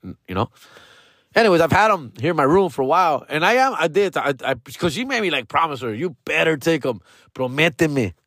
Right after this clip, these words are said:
Pro-, and then she's called me, of course, a few times since. "¿Cómo están las pastillas?" And I've, you know, I'm, no, I hope I don't go to hell.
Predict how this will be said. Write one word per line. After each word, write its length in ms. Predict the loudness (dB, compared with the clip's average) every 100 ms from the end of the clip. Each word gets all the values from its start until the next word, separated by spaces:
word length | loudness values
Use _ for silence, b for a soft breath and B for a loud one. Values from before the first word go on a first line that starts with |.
| -8
Pro-, 120 | -6
and 120 | -2
then 80 | -2
she's 160 | -2 0
called 260 | 2 2
me, 60 | 2
of 240 | -2 -2
course, 240 | 2 2 2
a 60 |
few 160 | -4 -4
times 360 | 0 0 0
since. 300 | 0 -2 -2 -10 _ _ _ _ _ _ _ -10
"¿Cómo 200 | -8 -4
están 160 | -4
las 100 | -4
pastillas?" 520 | -4 -4 -4 -4 -4 -6
And 100 | -4
I've, 240 | -4 -6 _
you 80 | -8
know, 180 | -6 -6 -8
I'm, 180 | -12 -12 _ -12
no, 160 | -10 -4
I 80 | -2
hope 220 | 0 2 2
I 40 |
don't 100 | 2
go 120 | 4
to 120 | 4
hell. 400 | 4 4 4 2